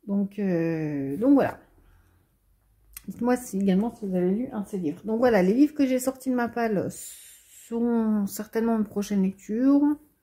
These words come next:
Il y en aura peut-être d'autres, comme je vous dis, qui viendront s'agglutiner ou, voilà, ou remplacer. Mais, euh, voilà pour le topo de, euh, mes lectures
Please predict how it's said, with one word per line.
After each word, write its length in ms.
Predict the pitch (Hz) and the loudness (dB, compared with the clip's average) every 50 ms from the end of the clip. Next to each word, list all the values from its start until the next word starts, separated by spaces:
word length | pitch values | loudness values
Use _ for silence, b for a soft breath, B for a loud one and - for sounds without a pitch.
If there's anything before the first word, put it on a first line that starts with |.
| _ _ _ _ _ _ - | _ _ _ _ _ _ -6
Il 60 | 196 | -4
y 20 | 170 | -2
en 40 | |
aura 220 | 175 180 170 160 - | -2 0 -2 -2 -2
peut-être 240 | - 202 190 185 - - | -2 -2 -2 -2 -4 -6
d'autres, 300 | 190 190 220 226 220 - | -2 0 0 0 0 -2
comme 180 | - 180 175 | -2 0 0
je 80 | 175 180 | 0 0
vous 60 | 180 | 0
dis, 180 | 180 190 208 202 | 0 0 -2 -4
qui 140 | - - 156 | -4 -4 -4
viendront 300 | 151 143 160 165 175 185 | -2 -2 -2 -4 -4 -4
s'agglutiner 760 | - 190 190 185 190 190 - - - 202 202 208 214 214 | -4 -4 -4 -2 -4 -4 -6 -4 -2 0 2 2 2 2
ou, 260 | 196 180 165 165 - - | 2 2 0 -2 -4 -6
voilà, 280 | 180 - - - - - 175 175 185 | -6 -8 -8 -10 -12 -14 -16 -14 -10
ou 120 | 202 190 175 | -6 -4 -4
remplacer. 540 | 165 175 - 202 202 196 - - 247 277 b b b b b b b b b b b b b b b b b _ _ _ _ - | -4 -4 -4 -6 -6 -6 -4 -6 -6 -6 b b b b b b b b b b b b b b b b b _ _ _ _ 6
Mais, 360 | 247 294 311 330 330 330 311 | 8 10 10 10 10 8 8
euh, 220 | 302 294 277 277 | 8 8 8 6
voilà 280 | 262 285 302 294 302 294 | 6 4 4 4 4 2
pour 220 | 302 - 277 269 | 2 0 0 2
le 180 | 254 262 262 262 | 2 2 2 0
topo 460 | - 285 269 277 - 285 294 294 277 | 0 -2 -2 -2 0 0 2 2 2
de, 420 | 220 214 240 247 262 262 247 - - | 0 0 0 0 0 2 0 0 -2
euh, 60 | 202 | -2
mes 300 | 208 208 208 214 240 269 | -2 0 0 0 0 -2
lectures 800 | 262 262 247 - - _ _ - 277 277 285 294 294 302 294 | -2 -2 -6 -8 -12 _ _ -4 -2 0 2 2 0 0 -4